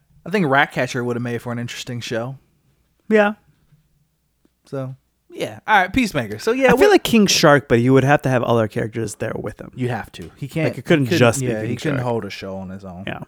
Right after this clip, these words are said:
Speaker 1: Yeah.
Speaker 2: All
Speaker 1: I
Speaker 2: right.
Speaker 1: agree. So we'll watch it. We'll let you guys know what we think. But, yeah, I mean, I'm not unexcited for it. I'm not necessarily excited for it.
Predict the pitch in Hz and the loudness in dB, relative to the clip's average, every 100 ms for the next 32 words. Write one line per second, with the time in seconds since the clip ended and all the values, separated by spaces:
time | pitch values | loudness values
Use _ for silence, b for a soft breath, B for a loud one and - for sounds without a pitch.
0 | - - 87 180 _ b - 139 123 113 | -20 -16 -16 -16 _ b -8 -4 -4 -4
1 | 107 107 b b b - 190 233 202 151 | -10 -10 b b b 2 6 8 8 8
2 | 147 180 - _ - 147 151 143 143 139 | 6 -2 -2 _ -4 0 2 0 0 0
3 | 135 131 135 127 117 - 127 131 135 117 | 0 -2 -4 -4 -6 -8 -10 -12 -16 -8
4 | 123 120 - _ 285 320 165 - 320 285 | -6 -6 -10 _ -4 -2 -2 -2 -6 -4
5 | 254 233 - 220 240 220 180 _ _ _ | -6 -8 -4 -2 4 4 4 _ _ _
6 | - 165 208 190 - 220 233 208 226 226 | -2 0 2 0 0 0 0 -2 -2 0
7 | 185 143 135 131 131 123 101 107 - 113 | 0 -2 -2 -6 -6 -6 -8 -14 -10 -6
8 | 135 143 160 165 170 - | -4 -6 -8 -8 -8 -12